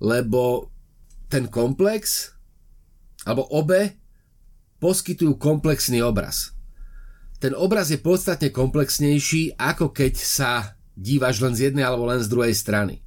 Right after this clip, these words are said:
matematika je čistá krása. Matematika je čistá krása v tom, ako je objektívna, ako je, ako je nespochybniteľná, ako je,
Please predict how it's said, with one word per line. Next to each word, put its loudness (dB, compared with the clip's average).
matematika -2
je -4
čistá 0
krása. -2
Matematika 0
je -2
čistá 0
krása 0
v -4
tom, 0
ako -2
je 2
objektívna, 0
ako 0
je, 2
ako -4
je 4
nespochybniteľná, 2
ako -2
je, 4